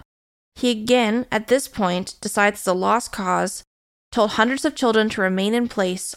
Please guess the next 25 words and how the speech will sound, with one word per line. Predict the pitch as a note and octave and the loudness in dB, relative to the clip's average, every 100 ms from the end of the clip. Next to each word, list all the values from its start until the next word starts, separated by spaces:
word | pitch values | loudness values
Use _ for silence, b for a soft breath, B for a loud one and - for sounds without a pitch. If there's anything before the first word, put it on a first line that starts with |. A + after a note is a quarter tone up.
| - | 0
on | G3 | 0
flooding | - G3 G3+ A#3 | 0 0 2 0
cabins | G#3+ F3+ F3 F3+ - | 0 0 0 -4 -4
in | F#3+ | -4
a | F#3 | -4
sinking | - F#3 - | -6 -8 -8
ship. | G3 - - - - _ _ _ - | -8 -8 -12 -16 -20 _ _ _ -2
And | G#3+ | 2
then | C4+ C#4 A#3+ | 4 4 4
guess | A3+ - | 2 0
what? | G3+ - - - _ _ _ - | -4 -4 -10 -20 _ _ _ -2
Guess | C4+ C#4 - | 4 4 4
who | F#4 | 4
the | F4+ E4+ | 4 4
first | - C4 C4 | 2 2 2
people | C4 B3+ | -2 0
rescued | A3 G3 - G#3+ G3 | 2 0 0 -4 0
were | F#3 F3+ | -2 -2
at | G#3 - | -6 -2
nine | G3+ G3+ G#3+ | 0 2 0
forty-six? | G#3+ A3 - - - - - _ _ _ _ _ | -2 -2 -4 -8 -8 -12 -12 _ _ _ _ _
Captain | - G3 G3 F#3+ G3+ | 0 0 0 0 2
Lee, | G#3+ C4 C#4+ _ _ _ _ - | 2 0 -4 _ _ _ _ -4
Helmsman | A3 A3+ A3+ G3+ | 0 0 0 -2
Cho, | G3+ G#3 G#3 B3 | 0 2 2 0